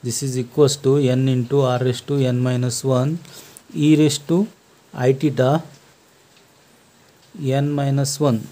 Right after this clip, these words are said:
So this is equals to N into R into E raised to I theta raised to N minus one.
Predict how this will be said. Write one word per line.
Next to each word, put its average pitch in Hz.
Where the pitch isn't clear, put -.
So -
this 117
is 151
equals 139
to 156
N 127
into 131
R 120
into 123
E 123
raised 120
to 151
I 123
theta 127
raised 117
to 170
N 123
minus 120
one. 117